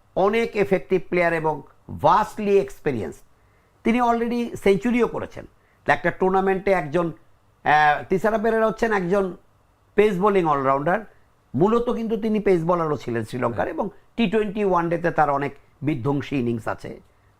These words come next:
প্রচুর আছে। পৌনে দুশো, দুশো স্ট্রাইক রেটে তার অনেক ইনিংস আছে টি টোয়েন্টিতে। ওয়ানডেতেও তার কিন্তু প্রায় একশো সোয়াশো, আহ, স্ট্রাইক রেটে ব্যাটিং করার রেকর্ড আছে।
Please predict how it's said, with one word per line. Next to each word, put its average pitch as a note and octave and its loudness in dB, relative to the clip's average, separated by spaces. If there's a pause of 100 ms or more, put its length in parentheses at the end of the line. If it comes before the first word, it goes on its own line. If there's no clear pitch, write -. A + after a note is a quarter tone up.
প্রচুর B3 0
আছে। - -4 (1080)
পৌনে G#3+ 4
দুশো, G3 2
দুশো F#3 2
স্ট্রাইক F3+ 0
রেটে F#3 0
তার F3 2
অনেক A#3+ 0
ইনিংস G3 -2
আছে - -4 (200)
টি F3 2
টোয়েন্টিতে। D3+ -4 (280)
ওয়ানডেতেও A3+ 4
তার C4+ 2
কিন্তু F3 -4
প্রায় D#3 4 (200)
একশো - 0
সোয়াশো, E3 -2 (240)
আহ, C#3 0
স্ট্রাইক C#3 -2
রেটে C3 -2
ব্যাটিং A#2+ -2
করার A2+ -2
রেকর্ড A2 -8
আছে। - -18